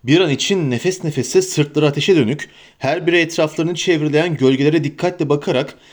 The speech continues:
sessiz ve tetikte öylece oturdular. Hiçbir şey olmadı. Gecenin içinde ne bir ses ne bir hareket vardı. Frodo sessizliği bölmesi gerektiğini hissederek kıpırdandı.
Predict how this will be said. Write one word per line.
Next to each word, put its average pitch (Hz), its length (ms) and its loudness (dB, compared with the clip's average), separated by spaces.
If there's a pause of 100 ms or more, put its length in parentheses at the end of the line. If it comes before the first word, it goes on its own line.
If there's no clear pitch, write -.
(140)
sessiz 196 560 -6
ve 202 160 0
tetikte - 640 -4 (140)
öylece 175 320 0
oturdular. 143 560 -2 (960)
Hiçbir 214 320 -4
şey 226 180 0
olmadı. 139 300 2 (580)
Gecenin 143 340 0
içinde 208 300 -2
ne 190 160 0
bir 240 100 -2
ses - 560 -4
ne 202 220 -4
bir 262 220 -2
hareket 208 600 -2
vardı. 107 360 -2 (420)
Frodo 185 500 2
sessizliği 160 920 -2
bölmesi 170 420 0
gerektiğini 190 420 2
hissederek 220 540 -4
kıpırdandı. 165 680 -2